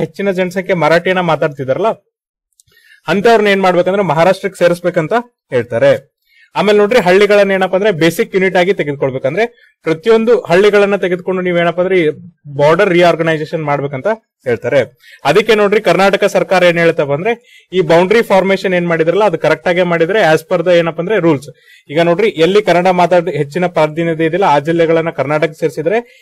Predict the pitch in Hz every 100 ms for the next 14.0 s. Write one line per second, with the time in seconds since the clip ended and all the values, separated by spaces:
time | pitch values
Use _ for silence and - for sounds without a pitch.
0 | _ 160 208 202 165 185 196 180 175 190
1 | 170 160 160 170 196 165 160 180 180 -
2 | _ _ _ - 165 170 185 170 165 160
3 | 165 202 160 156 175 175 - 165 156 151
4 | 208 175 175 180 180 247 - _ - _
5 | 165 180 220 220 - _ _ - 180 208
6 | 196 196 196 185 180 180 160 156 165 147
7 | 143 170 175 180 165 147 165 165 151 139
8 | 190 226 _ _ 139 170 170 160 180 196
9 | 180 170 156 143 220 - - 131 110 123
10 | 139 - _ _ _ 156 185 180 185 214
11 | 202 202 226 180 185 208 202 - _ _
12 | - 160 175 226 180 190 185 156 131 156
13 | 190 190 165 147 196 202 190 196 196